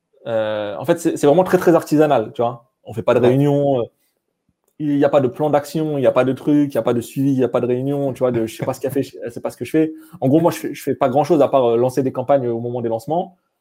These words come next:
Speaker 1: Elle, elle crée son contenu de temps en temps, euh, euh, et en fait, euh, ouais, il y a pas de stratégie, il y a pas de truc.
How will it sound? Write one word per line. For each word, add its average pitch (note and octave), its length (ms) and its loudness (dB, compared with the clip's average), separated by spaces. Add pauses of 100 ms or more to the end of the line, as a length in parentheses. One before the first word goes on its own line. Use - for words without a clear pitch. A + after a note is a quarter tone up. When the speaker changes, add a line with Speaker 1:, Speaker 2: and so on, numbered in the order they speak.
(240)
Speaker 1:
Elle, C#3+ 140 6
elle C3 60 4
crée - 160 -4
son C3+ 160 -10
contenu C3+ 380 -4
de B2+ 100 -2
temps A2 140 -8
en A#2 100 -6
temps, C#3+ 300 -2
euh, A#2 100 -4 (360)
euh, G#2 360 -4
et G#2 60 -8
en G#2+ 80 -8
fait, C#3+ 280 -2 (580)
euh, G#2 340 -4
ouais, B2 160 4
il - 20 6
y - 20 6
a G#2+ 60 4
pas B2+ 100 0
de B2+ 80 0
stratégie, A#2+ 440 -6
il D#3+ 40 2
y D3 40 4
a A#2+ 40 2
pas A#2 120 0
de A#2+ 60 0
truc. F#3 240 -4